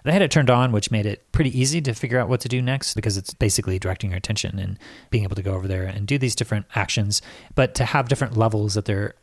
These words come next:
providing for people to dive deeper into figuring out things themselves. And so using this mechanic of the puzzles and creating this type of mental friction where you have to solve a problem,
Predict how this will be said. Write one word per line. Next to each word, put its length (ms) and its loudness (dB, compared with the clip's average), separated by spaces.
providing 460 2
for 100 -4
people 540 -2
to 80 4
dive 340 0
deeper 400 2
into 540 0
figuring 360 0
out 160 -6
things 220 -2
themselves. 560 -6
And 120 -4
so 260 2
using 300 2
this 140 2
mechanic 480 -2
of 260 0
the 220 -2
puzzles 460 0
and 160 0
creating 260 0
this 160 -2
type 220 0
of 120 0
mental 240 0
friction 400 -4
where 120 0
you 100 4
have 180 0
to 80 -4
solve 320 0
a 40 -6
problem, 480 -2